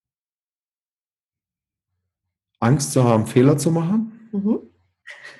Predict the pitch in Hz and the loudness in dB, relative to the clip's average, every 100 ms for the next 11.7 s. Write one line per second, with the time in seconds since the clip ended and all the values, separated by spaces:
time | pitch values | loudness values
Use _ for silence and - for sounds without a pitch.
0 | - _ - _ _ _ _ _ - - | -20 _ -20 _ _ _ _ _ -20 -20
1 | _ - _ - - 269 226 233 220 - | _ -20 _ -20 -10 -8 -6 -2 -2 0
2 | 233 240 - 359 - _ _ _ _ _ | 0 0 0 -14 -16 _ _ _ _ _
3 | _ _ - 110 - - 117 131 123 135 | _ _ -2 -2 -2 0 4 6 6 4
4 | 151 - - - - - - - _ _ | 4 0 -4 -6 -6 -8 -14 -20 _ _
5 | _ _ _ _ _ 104 139 135 - - | _ _ _ _ _ 2 2 0 -8 -6
6 | 95 95 98 101 98 107 127 160 180 185 | -4 -4 -4 0 0 2 2 2 2 0
7 | 180 - _ _ - - - - - - | -6 -12 _ _ -12 -12 -12 -16 -18 -20
8 | - - 135 110 - 107 - 107 - - | -20 0 2 2 -2 -4 -4 -6 -8 -10
9 | 127 180 135 - 151 - - - - _ | -8 0 0 4 2 2 -6 -12 -20 _
10 | _ _ - - - 110 156 - 240 170 | _ _ -16 -14 -4 0 0 2 2 2
11 | 101 - 95 92 95 92 | 0 -2 -4 -2 -4 -8